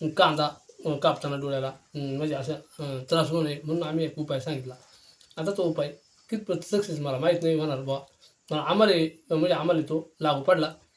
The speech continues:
पण आपल्याला लागू पडेल असं नाही मित्रांनो. करून पहा, काय म्हणजे पैसे नाही लागते, फुकटचे आहे ना. तर चला मित्रांनो, कसा वाटला हा छोटासा व्हिडिओ?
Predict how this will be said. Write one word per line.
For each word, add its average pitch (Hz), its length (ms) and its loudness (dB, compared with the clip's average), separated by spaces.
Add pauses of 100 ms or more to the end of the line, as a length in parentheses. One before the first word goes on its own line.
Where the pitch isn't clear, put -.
(220)
पण 170 120 2
आपल्याला 156 440 2
लागू 135 140 0
पडेल 151 300 2
असं 156 200 2
नाही 175 120 4
मित्रांनो. 131 380 -6 (920)
करून 226 200 6
पहा, 190 180 8
काय 175 320 6
म्हणजे 175 240 0
पैसे 190 320 0
नाही 175 120 4
लागते, 135 200 -2
फुकटचे 151 320 -4
आहे 156 80 0
ना. 156 80 0 (540)
तर 156 60 -12
चला 185 160 8
मित्रांनो, 135 280 2
कसा 190 300 2
वाटला 135 200 4
हा 135 80 -4 (100)
छोटासा 131 200 -10
व्हिडिओ? 127 200 -8